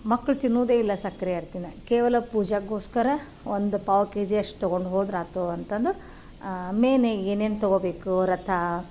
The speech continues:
ಮ್, ಪಾದ ಅಂತ ಈ ಥರ ಎಲ್ಲ ಇರ್ತಾವಲ್ವಾ, ಆ, ನಾಟ್ಯ ಮಾಡೋ ನೃತ್ಯಕ್ಕೆ ಅಷ್ಟೊಂದು ಐಡಿಯಾ ಗೊತ್ತಿಲ್ಲ ನನಗೆ. ಬಟ್ ನನಗೆ ಚೆನ್ನಾಗಿ ಅನ್ನಿಸ್ತಾ ಇರು, ಆ, ಕೆಲವೊಂದಿಷ್ಟು ಮೆಮರೀಸ್ ಮಮ್ಮಿ ತೊಗೋತಾ ಇದ್ದಾರಲ್ಲ, ಅವಾಗ ಅದ್ರೊಳಗನ್ನ ಆರಿಸ್ಕೊಂಡು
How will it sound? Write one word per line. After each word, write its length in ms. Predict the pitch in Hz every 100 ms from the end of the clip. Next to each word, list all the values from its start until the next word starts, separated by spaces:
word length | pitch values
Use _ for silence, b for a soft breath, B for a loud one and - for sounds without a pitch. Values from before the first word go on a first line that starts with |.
| - B B B B -
ಮ್, 220 | 180 170
ಪಾದ 460 | 170 208 196 190
ಅಂತ 280 | 180 180 175
ಈ 140 | 196 214
ಥರ 180 | 214
ಎಲ್ಲ 220 | 208 196 214
ಇರ್ತಾವಲ್ವಾ, 960 | 208 202 220 196 185 190 190 180 170 170 B B -
ಆ, 160 | 175 175
ನಾಟ್ಯ 340 | 185 185 214
ಮಾಡೋ 320 | 208 190 190
ನೃತ್ಯಕ್ಕೆ 440 | 185 190 185 208 208
ಅಷ್ಟೊಂದು 480 | 214 - 277 247
ಐಡಿಯಾ 220 | 226 226 233
ಗೊತ್ತಿಲ್ಲ 380 | 233 226 247
ನನಗೆ. 640 | 226 202 190 240 320 - - -
ಬಟ್ 300 | 311 - -
ನನಗೆ 260 | 247 262 269
ಚೆನ್ನಾಗಿ 420 | 262 220 220 226
ಅನ್ನಿಸ್ತಾ 420 | 220 214 214 226
ಇರು, 560 | 208 202 208 277 311 - - 214
ಆ, 260 | 190 190
ಕೆಲವೊಂದಿಷ್ಟು 760 | 196 247 226 220 208 - 240 214
ಮೆಮರೀಸ್ 500 | 208 208 226 233 202
ಮಮ್ಮಿ 260 | 202 196
ತೊಗೋತಾ 340 | 208 196 185 190
ಇದ್ದಾರಲ್ಲ, 340 | 180 190 196
ಅವಾಗ 220 | 220 214
ಅದ್ರೊಳಗನ್ನ 680 | 208 190 190 202 202 214 220 220
ಆರಿಸ್ಕೊಂಡು 640 | - - - 190 269